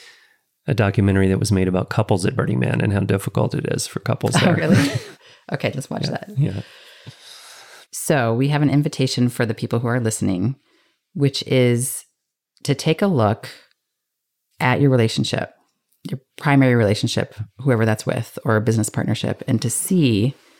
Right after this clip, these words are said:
Speaker 2: where you feel like either yourself or the other person is overly distracted and creating some level of disconnection, or where you're already sure that there's an unmanaged third.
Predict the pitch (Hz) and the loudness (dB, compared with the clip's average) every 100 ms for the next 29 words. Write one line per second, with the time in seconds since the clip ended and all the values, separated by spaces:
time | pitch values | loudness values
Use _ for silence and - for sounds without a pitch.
0 | _ _ _ _ _ _ - 139 139 156 | _ _ _ _ _ _ 0 2 4 4
1 | 165 165 139 123 113 110 113 - _ _ | 2 2 2 4 4 4 0 -8 _ _
2 | _ _ _ - 131 123 113 120 120 123 | _ _ _ -4 2 4 2 2 2 2
3 | - 113 156 170 139 127 127 - 117 - | 2 4 2 2 0 2 0 0 -2 2
4 | 117 107 104 104 113 123 - - 101 104 | 2 2 0 0 0 0 -2 -2 -2 -2
5 | - 131 160 _ _ _ _ _ _ - | -4 -2 -4 _ _ _ _ _ _ -2
6 | 131 - 120 113 - 113 113 110 110 107 | 0 2 2 2 2 2 4 2 0 0
7 | 113 - 117 104 - - 156 _ _ _ | -4 0 0 0 0 -2 -2 _ _ _
8 | _ - - _ _ _ _ - 156 135 | _ -20 -20 _ _ _ _ 2 4 6
9 | 110 113 151 - _ _ _ _ _ _ | 4 2 0 -8 _ _ _ _ _ _
10 | - 135 131 127 123 131 131 - 139 120 | 0 4 4 6 4 4 2 2 2 2
11 | 113 110 117 - 113 107 107 110 - - | 2 2 2 2 2 2 2 -2 -4 -2
12 | - 113 | -2 -6